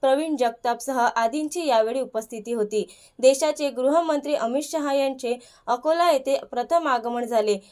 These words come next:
शिवणी विमानतळ ते जलसा हॉटेलपर्यंत भारतीय जनता पार्टीचे पदाधिकारी गृहमंत्री अमित शहा यांच्या स्वागतासाठी उपस्थित होते.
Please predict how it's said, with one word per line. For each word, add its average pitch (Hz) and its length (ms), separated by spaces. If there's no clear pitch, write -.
शिवणी 311 360
विमानतळ 269 560
ते 262 180
जलसा 240 440
हॉटेलपर्यंत 247 760
भारतीय 269 500
जनता 262 360
पार्टीचे 254 600
पदाधिकारी 254 800
गृहमंत्री 285 720
अमित 269 280
शहा 269 280
यांच्या 247 320
स्वागतासाठी 233 840
उपस्थित 214 440
होते. 196 280